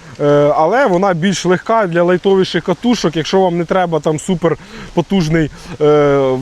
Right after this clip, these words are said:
ну, ваги ловить, там, типа, двісті грам, сто, е, там, двісті п'ятдесят, то, в принципі, вам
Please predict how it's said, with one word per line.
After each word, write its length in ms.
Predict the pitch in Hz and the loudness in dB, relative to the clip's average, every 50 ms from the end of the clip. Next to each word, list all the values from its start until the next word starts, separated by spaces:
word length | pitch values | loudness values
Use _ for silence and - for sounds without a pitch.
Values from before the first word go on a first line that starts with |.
| 139 156 | -2 -2
ну, 160 | 175 180 156 | 0 0 2
ваги 320 | 147 165 165 196 247 320 | 0 0 0 -2 -2 -2
ловить, 480 | 269 220 185 170 175 175 170 165 151 135 | 0 2 2 2 2 2 0 0 -2 -2
там, 160 | - 147 143 | -2 -4 -4
типа, 280 | - 156 143 - 147 139 | -4 -6 -4 -2 -2 -2
двісті 460 | 135 147 180 202 175 - - 165 147 | -2 -2 -2 -2 -2 -2 -2 -4 -2
грам, 360 | 139 143 156 156 143 135 123 | 0 0 0 0 0 -4 -6
сто, 280 | - - - 160 160 135 - - - - - - | -6 -4 -2 -2 -2 -2 -6 -10 -14 -12 -6 -2
е, 180 | 135 131 131 127 | 0 0 0 2
там, 160 | 151 143 139 | 0 -2 -2
двісті 260 | 139 175 160 - 185 | -2 -4 -4 -4 -4
п'ятдесят, 500 | 156 - 185 175 185 - - 220 226 202 - | -2 0 0 0 0 0 0 0 0 0 -2
то, 100 | - 156 | -2 -2
в 40 | 139 | 0
принципі, 480 | 180 202 208 - - 156 - 170 156 - 165 180 196 170 - | 0 0 0 -2 -4 -4 -2 -4 -4 -4 -6 -12 -16 -8 -4
вам 280 | 135 160 180 185 170 | -2 0 0 0 -2